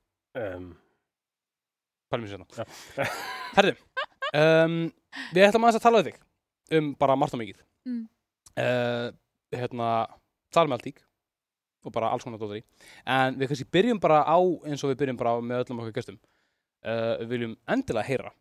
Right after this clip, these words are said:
Speaker 2: hvaðan þú kemur, svona tölvuleikjalega séð. Hvað er svona,
Speaker 3: Mm.
Speaker 2: hvað er svona þitt upphaf í,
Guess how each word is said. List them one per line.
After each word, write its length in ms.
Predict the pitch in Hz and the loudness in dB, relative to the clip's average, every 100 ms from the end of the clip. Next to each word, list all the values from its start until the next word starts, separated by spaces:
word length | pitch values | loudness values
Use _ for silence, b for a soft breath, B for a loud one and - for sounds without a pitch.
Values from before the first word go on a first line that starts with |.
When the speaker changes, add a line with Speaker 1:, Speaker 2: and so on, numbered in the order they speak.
| _ _ _ _ _ - | _ _ _ _ _ 2
Speaker 2:
hvaðan 400 | 151 165 139 - | 4 4 2 -4
þú 160 | 190 170 | -8 -8
kemur, 460 | - 202 156 101 - | -6 -4 -4 -6 -14
svona 260 | - 117 98 | -12 -10 -6
tölvuleikjalega 580 | - 156 127 117 101 98 | 2 2 2 -2 -8 -12
séð. 140 | - | -18
Hvað 300 | - 131 127 | -4 0 0
er 60 | 110 | -2
svona, 220 | 117 107 104 | -8 -10 -10
Speaker 3:
Mm. 260 | 302 262 202 175 | -10 -10 -10 -16
Speaker 2:
hvað 220 | - 151 | -2 2
er 60 | 143 | 2
svona 140 | 135 | -2
þitt 160 | 147 - | -6 -4
upphaf 440 | 147 - - 95 - | -10 -10 -16 -16 -12
í, 160 | 120 | -12